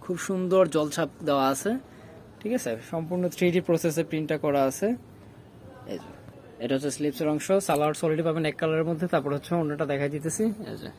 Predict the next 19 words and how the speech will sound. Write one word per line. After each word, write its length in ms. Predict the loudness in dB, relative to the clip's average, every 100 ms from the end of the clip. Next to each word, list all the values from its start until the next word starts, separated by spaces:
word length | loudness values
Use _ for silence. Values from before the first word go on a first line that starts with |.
| -20 -20 -20 -20 -20 -20 -18 -12
ওড়নাগুলো 800 | -4 0 2 4 6 8 8 6 4
খোলার 260 | 2 2 4
পর 160 | 2
শুধু 140 | 2 0
তাকাই 320 | 2 4 4
থাকতে 220 | 2 0
ইচ্ছা 160 | 0 2
করে, 160 | 2
এত 120 | 0 -2
সুন্দর 400 | 0 2 4 2
প্রিন্ট 220 | 2 -4
প্রসেসগুলো, 420 | -4 -4 0 2
মাশাআল্লাহ। 480 | 2 -2 -2 0 -2 -4 -20 -20 -20 -20 -20 -20 -20 -20 -20 -14
এটার 220 | -6 -2
মধ্যে 200 | -2 -2
হচ্ছে 180 | -2 -2
দুইটা 240 | -2 -2
কালার 260 | 0 2 2
হবে, 200 | 0 0